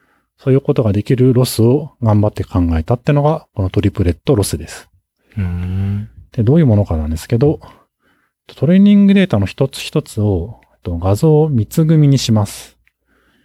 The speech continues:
Speaker 1: クラシフィケーションは画像一個とそのラベルですよね。そうじゃなくて画像のみつ組です。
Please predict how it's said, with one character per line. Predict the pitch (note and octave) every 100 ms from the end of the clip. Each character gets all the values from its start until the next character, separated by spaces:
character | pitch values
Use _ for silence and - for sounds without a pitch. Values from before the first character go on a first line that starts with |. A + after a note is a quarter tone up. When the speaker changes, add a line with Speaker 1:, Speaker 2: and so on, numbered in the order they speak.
| _ _
Speaker 1:
ク | -
ラ | D3+
シ | -
フ |
ィ | -
ケ |
ー | F3
シ | -
ョ | E3+
ン |
は | D#3
画 | A#2+
像 | A2+ B2+
一 | D3
個 | -
と | - D#3+ A#2+ -
そ | - G2
の |
ラ | F2
ベ | E2 E2+
ル |
で | E2+
す | -
よ | C#2+
ね。 | D#2 B2+ _ _ _
そ | C#3
う |
じ |
ゃ | G2+
な | G2+
く | -
て | - C3
画 | G#2
像 | G2 B2+ C3
の | B2+
み | G#2+
つ | -
組 | A2 G#2+ F#2+
で | F#2
す。 | - -